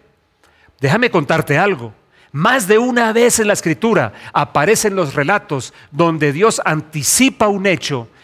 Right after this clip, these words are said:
pero en realidad lo que Dios está haciendo, déjame ponerlo, ponerlo de esta manera, cuando hace un anuncio profético de un futuro oscuro,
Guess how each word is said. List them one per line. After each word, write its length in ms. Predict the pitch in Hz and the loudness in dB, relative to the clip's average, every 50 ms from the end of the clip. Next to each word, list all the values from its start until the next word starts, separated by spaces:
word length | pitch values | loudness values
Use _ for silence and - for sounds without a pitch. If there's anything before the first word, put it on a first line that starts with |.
| - _ _ - | -20 _ _ -2
pero 200 | 165 160 165 175 | 0 0 2 2
en 120 | 180 180 | 2 2
realidad 640 | 175 185 190 180 180 175 170 160 156 160 240 262 240 | 2 2 2 2 0 0 0 0 2 2 2 2 2
lo 140 | 247 220 - | 2 0 0
que 120 | 180 156 | 0 -2
Dios 180 | 147 208 208 180 | 0 0 0 0
está 220 | 175 - - 196 | 0 0 0 0
haciendo, 560 | 180 - - 185 170 151 143 127 131 123 - _ _ _ | 0 0 0 0 0 0 0 -4 -6 -8 -10 _ _ _
déjame 260 | - 175 170 190 175 147 | -2 -2 0 -2 -2 -2
ponerlo, 320 | 156 151 170 180 175 175 170 - - - _ | -2 0 0 0 0 -2 -4 -6 -10 -18 _
ponerlo 340 | - 147 - 180 180 190 170 | -2 0 0 2 2 2 2
de 60 | 175 | 2
esta 200 | 180 - - 175 | 2 2 0 0
manera, 420 | 165 160 156 190 196 160 127 104 - - _ _ _ _ _ _ _ _ _ _ _ _ _ _ - | 0 0 2 2 2 2 0 -2 -6 -12 _ _ _ _ _ _ _ _ _ _ _ _ _ _ -2
cuando 340 | 180 170 160 160 156 170 | 0 0 2 2 4 4
hace 380 | 196 214 202 - 233 220 214 - - | 4 4 2 2 2 0 0 -2 0
un 240 | 208 208 220 226 220 | 0 2 2 0 0
anuncio 640 | - 160 156 165 208 233 220 190 - - 196 180 - | -2 -2 0 0 0 0 0 -2 0 0 0 0 0
profético 680 | - - - - - 214 214 214 - 170 - - 147 135 | 0 0 0 0 2 0 0 0 0 -4 -2 -2 -2 0
de 80 | 131 135 | 2 2
un 160 | - 233 220 | 2 0 -2
futuro 480 | - - 170 156 - 208 226 226 208 190 | -4 -6 -6 -4 -2 0 0 2 2 2
oscuro, 640 | 165 - - - - 233 220 180 151 135 127 - | 0 -2 -6 -4 0 0 2 2 2 0 -4 -6